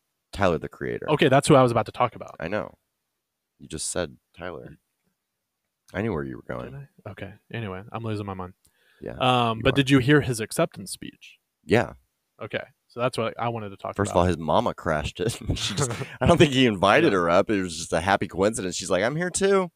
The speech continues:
Speaker 2: Well, this goes back to my talk, um, whenever the nominations first came out, and I went on this long rant about Tyler, the Creator, and how I definitely think he deserves, you know, best album, but for it to be best rap album, um,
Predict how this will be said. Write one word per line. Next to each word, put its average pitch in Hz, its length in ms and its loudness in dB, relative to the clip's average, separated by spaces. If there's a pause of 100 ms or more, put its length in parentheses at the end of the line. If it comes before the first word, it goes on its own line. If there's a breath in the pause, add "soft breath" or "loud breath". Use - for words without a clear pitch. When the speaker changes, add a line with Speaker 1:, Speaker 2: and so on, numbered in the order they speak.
Speaker 2:
Well, 151 380 2
this 156 180 0
goes 165 180 0
back 160 240 2
to 143 440 -2
my 131 320 0
talk, 107 420 0 (400)
um, 104 600 -6
whenever 120 360 -6
the 110 100 -4
nominations 113 640 -2
first - 300 -6
came 113 180 -4
out, 151 180 6
and 107 100 -4
I 107 60 -2
went 110 180 -2
on 110 100 -2
this 107 160 -6
long 107 280 -2
rant 123 260 -4
about 101 360 -4
Tyler, 107 320 -2
the 104 100 -8
Creator, 107 420 -4
and 107 120 -8
how 101 340 -2 (520)
I 110 100 2
definitely 113 420 0
think 113 320 -10 (180)
he 117 160 -8
deserves, 107 760 -4
you 110 80 -12
know, 98 160 -6
best 110 340 0
album, 107 400 4
but 104 160 -4
for 107 100 0
it - 80 -6
to - 60 -20
be 104 120 -6
best 101 340 -4
rap 120 280 4
album, 104 480 -2 (680)
um, 98 520 -8